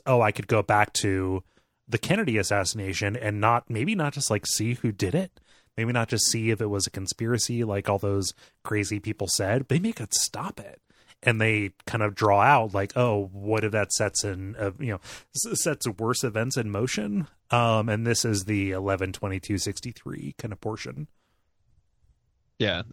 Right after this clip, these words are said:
Speaker 2: Um, years before that book or that series would ever come out. Um,
Speaker 1: Yeah.
Speaker 2: and just wanna note again, like, this is not the first time J-, John Kennedy has been brought up in, in The Dark Tower. Susanna has always called him, uh, when we first met Suzanne, um, like, she,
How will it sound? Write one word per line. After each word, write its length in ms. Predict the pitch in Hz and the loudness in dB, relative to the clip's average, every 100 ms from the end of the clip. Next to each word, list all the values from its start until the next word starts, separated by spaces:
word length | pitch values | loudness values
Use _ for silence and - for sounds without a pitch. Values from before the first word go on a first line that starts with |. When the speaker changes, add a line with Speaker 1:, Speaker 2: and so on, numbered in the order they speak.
| - | -2
Speaker 2:
Um, 680 | 107 98 98 87 98 120 - | 0 0 -4 -10 -6 -8 -6
years 480 | 123 135 151 120 117 | -2 0 2 0 -4
before 320 | 110 107 104 | -2 -2 -2
that 200 | 101 - | -4 -6
book 260 | 107 98 - | -6 -6 -6
or 60 | |
that 180 | 92 90 | -6 -6
series 380 | - 104 92 - | -6 -4 -4 -6
would 100 | 92 | -6
ever 160 | 92 90 | -4 -4
come 160 | 98 | -2
out. 300 | 95 90 87 - - | -2 -2 -4 -8 -4
Um, 300 | 95 90 90 | -4 -2 -4
Speaker 1:
Yeah. 140 | 101 101 - _ _ - | -4 -8 -16 _ _ -2
Speaker 2:
and 160 | 127 | 0
just 180 | 120 120 | 0 -2
wanna 200 | 123 120 | -2 0
note 160 | 117 110 | 0 0
again, 260 | 104 107 104 | 0 -2 -2
like, 180 | 104 101 | -4 -2
this 140 | 123 135 | -2 -4
is 100 | 117 | -4
not 120 | 107 | -6
the 80 | 104 | -6
first 280 | 104 101 - | -6 -4 -6
time 160 | 104 95 | -10 -10
J-, 80 | - - | -12 -10
John 220 | 113 95 | -4 -2
Kennedy 300 | 92 107 98 | -2 -4 -4
has 100 | 90 | -4
been 120 | 98 90 | -6 -4
brought 240 | 92 90 | -2 -2
up 100 | 95 | -2
in, 100 | 98 - | -4 -2
in 80 | 104 | -4
The 60 | 92 | 0
Dark 220 | 95 92 | 0 0
Tower. 300 | 101 87 82 | -2 0 0
Susanna 440 | - 101 98 101 | -2 -2 -2 -2
has 160 | 90 101 | -2 -2
always 200 | 98 95 | 0 -2
called 200 | 98 92 | -4 -6
him, 100 | 87 | -6
uh, 220 | 87 87 - - - | -6 -6 -8 -16 -6
when 80 | 113 | -2
we 60 | 104 | 0
first 220 | 107 107 | 0 0
met 180 | 117 - _ - _ _ | 0 -2 _ -20 _ _
Suzanne, 600 | - 117 120 131 101 90 95 | -6 -2 0 -2 -2 -8 -10
um, 360 | 101 98 92 87 | -8 -6 -8 -8
like, 140 | 101 101 | -10 -8
she, 220 | 104 95 | -8 -10